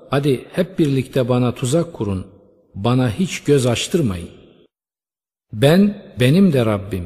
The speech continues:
sizin de Rabbiniz olan Allah'a dayanıp güvendim. Hiçbir canlı yoktur ki o, onu perçeminden yakalamış olmasın. Hiç kuşkusuz benim Rabbim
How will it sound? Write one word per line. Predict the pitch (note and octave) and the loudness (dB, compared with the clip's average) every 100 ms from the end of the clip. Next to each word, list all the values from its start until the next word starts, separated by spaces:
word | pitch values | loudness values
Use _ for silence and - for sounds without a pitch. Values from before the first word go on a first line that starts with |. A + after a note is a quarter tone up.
| F#2+ - | -10 -12
sizin | - B2 A#2 G3+ F3 | -6 -2 2 4 4
de | C#3 | 2
Rabbiniz | C3 A#2 C3+ E3 C#3 | 0 0 0 0 0
olan | B2+ A#2 A2+ | 0 0 0
Allah'a | A2+ A#2+ A#2 B2+ C3+ | 0 0 0 0 -2
dayanıp | A2 G#2 G2+ F#2+ - | -2 -2 -2 -4 -8
güvendim. | F#2 F2+ F2+ F2+ - _ _ _ | -6 -6 -8 -12 -18 _ _ _
Hiçbir | E3+ - D3 C3 | -6 -4 -2 0
canlı | B2 A#2+ A#2 | 2 2 2
yoktur | A2+ G#2+ - F#3+ F#3+ | 2 0 -2 -4 -2
ki | - A#2+ | -4 -2
o, | A2 C#3 E3 - - - - | 0 0 -2 -8 -20 -20 -6
onu | A2+ C3 | -2 -2
perçeminden | - A2 - A#2+ A#2 A#2 C3 | 0 -2 0 0 2 2 2
yakalamış | A#2+ G#2+ - G#2+ G#2 G2 C#3 | 0 -2 -2 -2 -2 -2 -2
olmasın. | D3 G#2+ - F#2 - _ _ _ _ _ _ | -2 -2 -6 -12 -18 _ _ _ _ _ _
Hiç | G2+ - | -14 -10
kuşkusuz | C3+ - C3 A2 D3+ F3 - - - _ - | -8 -6 -6 -2 -2 -2 -8 -20 -20 _ -8
benim | G2+ G#2+ A#2+ | -2 0 2
Rabbim | A2+ G#2 G#2 D3 C#3+ | 0 -2 -2 -4 -4